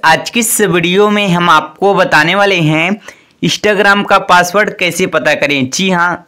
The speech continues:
अगर आप अपने Instagram का पासवर्ड भूल गए हैं तो आप बहुत आसानी से पता कर सकते हैं। बस आपको ये वीडियो पूरा वॉच कर लेना है। चैनल में पहली बार आए हो तो चैनल को ज़रूर सब्सक्राइब कर लेना।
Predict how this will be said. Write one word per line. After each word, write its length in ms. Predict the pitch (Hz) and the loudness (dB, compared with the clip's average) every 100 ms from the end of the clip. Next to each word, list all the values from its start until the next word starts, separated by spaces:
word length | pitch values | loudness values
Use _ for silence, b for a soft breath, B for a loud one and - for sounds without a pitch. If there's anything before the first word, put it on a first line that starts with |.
| - | -6
अगर 220 | 170 190 | 0 2
आप 220 | 185 190 | 2 2
अपने 260 | 180 196 196 | 0 0 -2
Instagram 520 | 180 208 185 185 185 180 | -2 -2 0 0 0 -2
का 80 | 175 | -2
पासवर्ड 460 | 165 160 - 190 | 0 0 0 -2
भूल 280 | 156 147 202 | -2 -2 -2
गए 240 | 185 180 160 | 0 -2 0
हैं 260 | 151 180 202 B B B | 0 -2 -4 B B B
तो 140 | 165 - | -8 -2
आप 160 | 151 180 | 0 0
बहुत 320 | 165 170 196 | 0 -2 -2
आसानी 360 | 190 180 170 190 | -2 -2 -2 -2
से 160 | 196 196 | -2 -2
पता 260 | 170 170 | -2 -2
कर 160 | 160 160 | -2 -4
सकते 380 | - 151 - 156 | -4 -10 -6 -2
हैं। 280 | 147 151 151 B B | 0 -2 -4 B B
बस 260 | 143 185 185 | -2 -2 2
आपको 340 | 185 180 - | 0 0 -2
ये 120 | 185 196 | 0 0
वीडियो 360 | 180 165 196 | 0 0 0
पूरा 340 | - 160 165 180 | -2 -4 0 0
वॉच 260 | 170 175 - | 2 0 -2
कर 120 | 170 | -4
लेना 360 | 151 151 147 | 0 0 0
है। 240 | 143 151 151 b b _ - | 0 -2 -4 b b _ -6
चैनल 380 | 160 160 180 190 | -2 0 0 0
में 160 | 190 185 | -2 -2
पहली 300 | 170 175 180 | -2 0 2
बार 200 | 175 180 | 4 4
आए 160 | 175 | 2
हो 240 | 180 196 202 B B | 2 -2 -4 B B
तो 100 | 170 175 | -4 -2
चैनल 380 | 175 170 185 | -2 0 -2
को 160 | - 196 | 0 0
ज़रूर 220 | 190 175 | 2 0
सब्सक्राइब 540 | 175 185 - 170 170 - | 0 -4 -2 -2 -2 -4
कर 60 | |
लेना। 420 | 165 156 147 143 | -2 0 0 -2